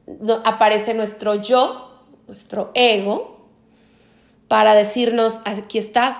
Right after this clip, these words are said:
existen", y con él se develan un montón de experiencias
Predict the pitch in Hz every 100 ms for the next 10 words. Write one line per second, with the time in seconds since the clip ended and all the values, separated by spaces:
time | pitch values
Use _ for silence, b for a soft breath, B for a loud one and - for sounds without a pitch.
0 | - 208 - 208 196 - 240 311 - -
1 | - 240 240 247 240 285 247 233 226 208
2 | 214 - 233 247 247 269 269 294 - -
3 | 269 247 196 202 240 453